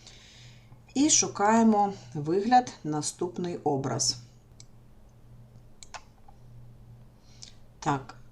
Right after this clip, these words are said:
і, е, щоб зміна образу відбувалася з якимось інтервалом, ми чекаємо одну секунду. Для цього переходимо в меню керування, чекати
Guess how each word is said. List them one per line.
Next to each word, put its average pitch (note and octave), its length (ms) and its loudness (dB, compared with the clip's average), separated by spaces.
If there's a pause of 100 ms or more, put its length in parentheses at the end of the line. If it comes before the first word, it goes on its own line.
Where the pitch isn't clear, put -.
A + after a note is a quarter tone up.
і, A3 300 4 (100)
е, D3+ 320 4
щоб D3+ 340 -2
зміна E3 480 -2
образу C#3 500 0
відбувалася C3+ 880 0
з C3+ 60 -2
якимось B2+ 400 -2
інтервалом, C#4+ 600 2 (460)
ми A3 320 0
чекаємо F#3 880 0 (180)
одну C#3 580 -2
секунду. B2+ 760 0 (1120)
Для D3 240 -2
цього E3 300 -2
переходимо C#3+ 580 -2
в C3+ 80 -4
меню C#3+ 220 0
керування, E3+ 840 0 (640)
чекати C3 600 -6